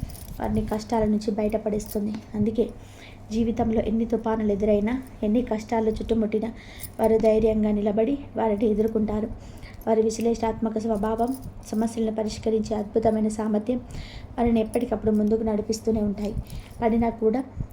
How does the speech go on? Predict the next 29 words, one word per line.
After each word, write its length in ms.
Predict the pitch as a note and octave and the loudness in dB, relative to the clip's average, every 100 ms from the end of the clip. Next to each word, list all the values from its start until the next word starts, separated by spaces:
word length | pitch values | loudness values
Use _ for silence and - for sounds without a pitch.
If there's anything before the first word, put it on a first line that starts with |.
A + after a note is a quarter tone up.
| - | 0
మళ్ళీ 260 | G#3+ G#3+ A3+ | 2 4 4
పైకి 300 | A3 A3 G#3+ | 4 4 4
లేవగల 400 | A3 A3 G#3+ G#3+ | 4 4 2 2
సత్తా 340 | G#3 G#3+ A3+ | -2 0 2
వీరిది. 400 | A3 G#3 G3+ G3 - - | 4 2 -2 -6 -10 -6
ఈ 80 | A3+ | 0
రాశి 280 | A3+ G#3 A#3 | 4 4 4
వారికి 340 | A3+ G#3+ G#3+ | 4 4 2
కోపం 420 | A3+ G#3+ G#3 A3 A3 | 0 2 4 2 2
ఎక్కువగా 400 | A3 A3+ A3 A3 | 0 2 2 2
ఉంటుందో, 400 | G#3 F#3+ G#3 C4 - - - - - | 2 2 0 0 -4 -14 -16 -10 4
ప్రేమ 240 | A3+ A#3 | 4 6
కూడా 260 | A3+ A3+ A3 - | 4 2 2 -2
అంతే 300 | G#3 G#3 A3+ | -2 2 0
ఎక్కువగా 340 | A3+ G#3 A#3 | 2 0 2
ఉంటుంది. 400 | G#3+ G3 G#3 G#3+ - - - - | 0 0 -2 -2 -4 -12 -18 -4
మరి 120 | A3+ A3+ | 2 4
ఎవరైనా 380 | A3+ A#3+ A#3 | 4 2 2
వారిని 320 | A3+ A3 G#3+ A3 | 2 2 2 2
మనసు 340 | G#3 G#3 A3 | 0 -2 -2
నొప్పించేలా 520 | G#3+ A3 G#3+ A#3 G#3+ | -2 -2 -2 2 2
మాట్లాడితే 580 | G3+ G#3 G#3+ G#3+ A3 C4 C4 - - - | 0 -2 0 0 0 -2 -4 -12 -10 -4
తట్టుకోలేరు. 580 | G#3+ - A#3+ G#3+ G3+ G#3 - - - - | -4 0 2 4 2 0 -6 -10 -8 0
వెంటనే 380 | A3 G#3+ A#3 A#3 | 2 4 4 2
తీవ్రంగా 540 | A3 G#3+ G#3+ A3 A3 | 2 0 2 2 2
పరిష్కరిస్తారు. 880 | A3 G#3+ - - G#3+ - G#3+ G3+ - - - - | 0 -2 -4 -2 -4 -4 -8 -10 -14 -16 -14 -8
ఆ 280 | A#3+ A3+ G#3+ - - | -2 0 0 -2 0
కోపంలో 380 | G#3+ A#3 A3 | 2 4 2
కొన్నిసార్లు 580 | A3 A3 G#3 G#3+ A3 A3 | 2 2 0 0 -2 -2